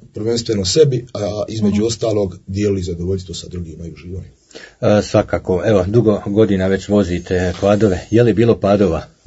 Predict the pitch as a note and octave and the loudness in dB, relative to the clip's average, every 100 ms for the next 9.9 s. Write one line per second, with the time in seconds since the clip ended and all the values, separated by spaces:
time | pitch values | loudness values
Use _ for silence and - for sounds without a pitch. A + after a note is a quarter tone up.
0 | E2+ A2 G2 G#2+ F2+ F#2+ F2+ D2+ F#2 F#2 | -4 -2 0 0 0 0 0 -2 -2 0
1 | F2 F2 F2+ F#2+ F#2 - _ _ _ _ | 0 0 0 0 -2 -12 _ _ _ _
2 | _ _ D4+ F4+ _ - - _ _ _ | _ _ -20 -20 _ -20 -20 _ _ _
3 | _ - D3+ G3 G3 F#3+ E3+ C#3 D#3+ C#3+ | _ -2 4 6 6 6 4 4 4 6
4 | C#3+ C#3+ C#3 C3+ C3+ B2+ C3+ - - - | 6 6 4 4 4 6 6 6 6 6
5 | C3 C3+ - E3 D#3+ D3+ C#3 C3 E3+ D3+ | 4 2 0 2 4 4 4 2 2 4
6 | C#3 C#3 C3+ C3 B2+ C3 A#2 C3 B2+ A#2+ | 4 6 4 2 4 4 6 4 2 0
7 | B2 B2+ A#2+ B2 A#2+ C3 C#3+ C3+ B2+ C3 | 0 0 0 0 0 4 6 4 2 -2
8 | C3 - _ _ _ _ _ - - - | -4 -8 _ _ _ _ _ -20 -8 0
9 | F3 C3+ C3 G#2 - - D#3 - - | 0 4 2 2 -4 0 2 2 -2